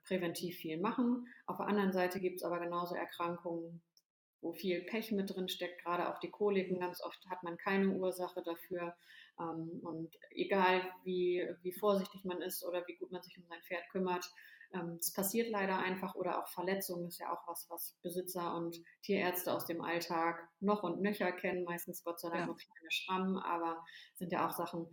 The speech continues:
Speaker 1: dem kann man nicht vorbeugen. Die leben in einer Herde, die kämpfen auch mal. Ähm, da,
Speaker 2: Mhm.
Speaker 1: da ist es dann schwierig, irgendwie vorweg was zu machen, dass was nicht passieren kann.
Speaker 2: Okay, aber grundsätzlich ist gute Haltung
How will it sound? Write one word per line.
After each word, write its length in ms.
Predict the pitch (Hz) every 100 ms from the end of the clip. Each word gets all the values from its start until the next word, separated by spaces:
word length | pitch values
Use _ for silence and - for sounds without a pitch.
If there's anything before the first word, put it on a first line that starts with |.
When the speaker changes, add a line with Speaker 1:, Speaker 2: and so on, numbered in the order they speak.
| - _
Speaker 1:
dem 140 | 180 185
kann 180 | 208
man 140 | 208 196
nicht 180 | 196 -
vorbeugen. 520 | 190 185 185 175 180
Die 100 | 180
leben 280 | 175 185 180
in 100 | 170
einer 240 | 165 170
Herde, 440 | 175 175 170 170 170 -
die 100 | 170
kämpfen 440 | - 196 190 175
auch 200 | 160 -
mal. 280 | 180 165 165 170 - - _ 175
Ähm, 380 | 160 160 156 -
da, 100 | 330
Speaker 2:
Mhm. 260 | 175 160 156
Speaker 1:
da 60 | 165
ist 160 | - -
es 300 | - - - -
dann 240 | 175 180
schwierig, 560 | - - 220 202 185 -
irgendwie 460 | 180 185 180 170
vorweg 460 | 170 175 175 170 165 - - _ _ _
was 180 | - 160
zu 140 | - 165
machen, 220 | 160 165
dass 200 | 156 -
was 120 | 151
nicht 180 | - -
passieren 440 | 151 - 156 143
kann. 420 | 143 - 147 147 147 _ _ _ _ _ _ _ _ _
Speaker 2:
Okay, 320 | 202 - 180 170
aber 220 | 185 196
grundsätzlich 760 | 190 220 214 208 208 196 190 -
ist 180 | 180
gute 300 | - 196 185
Haltung 680 | 180 180 185 185 180 175 175